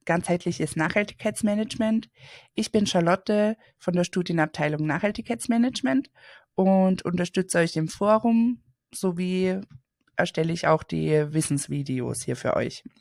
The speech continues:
Genau. Äh, steigen wir mal ins heutige Thema ein. Ihr habt im Forum einmal gefragt oder, oder habt ihr mal ein Thema angeregt, äh, dass die BewerberInnen, die jetzt auf den Arbeitsmarkt strömen,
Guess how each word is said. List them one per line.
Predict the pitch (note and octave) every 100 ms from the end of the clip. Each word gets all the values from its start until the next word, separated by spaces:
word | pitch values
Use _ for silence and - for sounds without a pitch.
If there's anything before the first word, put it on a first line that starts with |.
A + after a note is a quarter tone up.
| _ -
Genau. | G3 F#3 G#2+ _ - - - - - -
Äh, | - F#3 F#3+
steigen | F#3 G3+ A3
wir | C4+
mal | B3 B3
ins | G#3+
heutige | G#3+ G#3 F3+ F3
Thema | - D#3+ D3+
ein. | - D3 B3 - _ _ _ - - - -
Ihr | A3 G#3+
habt | A#3 -
im | G3 F#3+
Forum | - F3+ A#3 D4+ D4 C#4 -
einmal | - G#3 G#3 F#3+
gefragt | F3 - D3+ E3 A3 - -
oder, | E3+ D#3+
oder | D#3+ E3
habt | E3+ -
ihr | F3+
mal | F3
ein | D3+ D3+
Thema | - F#3+ B3+ G#3
angeregt, | E3+ F3 F#3 F3 G3 - - - - - - -
äh, | F3+ F3+
dass | F3 F3 E3+ -
die | - F3 F3
BewerberInnen, | E3+ E3 E3 G#3 B3 - F3 F#3 G3+ G#3+ G#3+
die | F3+
jetzt | F#3 F#3+
auf | - E3+
den | E3+ -
Arbeitsmarkt | - A#3+ A#3 - E3+ -
strömen, | - D3 D3+ D#3+ F#3 A3+ C4+